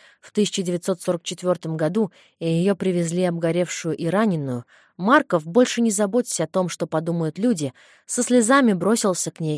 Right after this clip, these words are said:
и понёс на руках. В Москве у него остались жена и маленькая дочь,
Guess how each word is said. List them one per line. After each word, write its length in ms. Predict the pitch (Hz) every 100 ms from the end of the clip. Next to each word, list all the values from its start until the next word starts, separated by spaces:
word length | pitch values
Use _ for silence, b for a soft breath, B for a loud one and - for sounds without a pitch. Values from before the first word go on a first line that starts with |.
| -
и 100 | 240
понёс 460 | - 170 165 156
на 100 | 160
руках. 440 | 143 - 135 - _ _ _ B B B B
В 80 | 196
Москве 400 | 208 262 - 349
у 60 | 370
него 280 | 269 233 277
остались 560 | 220 - 247 254 226
жена 380 | 175 185 202 240
и 60 | 185
маленькая 560 | 190 208 190 175 175
дочь, 360 | 170 170 -